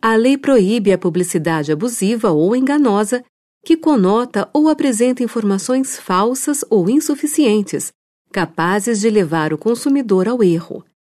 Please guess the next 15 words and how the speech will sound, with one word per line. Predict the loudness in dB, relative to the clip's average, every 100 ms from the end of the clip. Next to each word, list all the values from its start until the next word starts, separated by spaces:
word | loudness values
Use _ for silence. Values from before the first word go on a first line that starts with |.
| _ _ _ _ -4
Deste | 2 2 2 -2
modo, | 0 0 -2 -6 -12 _ _ -4
é | 0 0
abusiva | 2 0 2 0 0 0 0 0
a |
publicidade | -2 0 0 0 -2 0 0 0 -2 -4
discriminatória | -2 -4 0 2 4 0 0 2 4 2
de | 0 -2
qualquer | 0 -2 0 -2 0
natureza | -2 0 2 2 2 -2 -4 _ _ _ 0
ou | 2 4
que | 4
incite | 4 2 0 0 0
a |
violência, | 0 0 2 2 0 0 -4